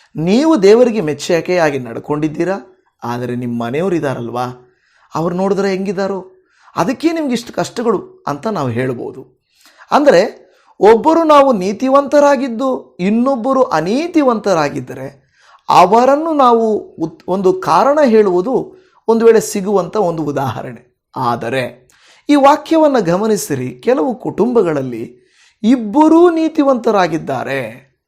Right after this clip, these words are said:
ನೋಡಿ, ಅವರಿಬ್ಬರೂ ಅಂತ ವಾಕ್ಯವು ಯಾಕೆ ಸ್ಪಷ್ಟವಾಗಿ ಹೇಳುತ್ತಾ ಇದೆ?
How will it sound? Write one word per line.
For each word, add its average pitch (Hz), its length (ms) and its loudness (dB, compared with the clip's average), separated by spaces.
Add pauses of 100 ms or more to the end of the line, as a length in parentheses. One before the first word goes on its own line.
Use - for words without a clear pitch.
(800)
ನೋಡಿ, 311 160 4
ಅವರಿಬ್ಬರೂ 226 960 4
ಅಂತ 254 260 2 (100)
ವಾಕ್ಯವು 220 680 0
ಯಾಕೆ 190 400 0
ಸ್ಪಷ್ಟವಾಗಿ 202 760 -4
ಹೇಳುತ್ತಾ 208 380 0
ಇದೆ? 208 400 -2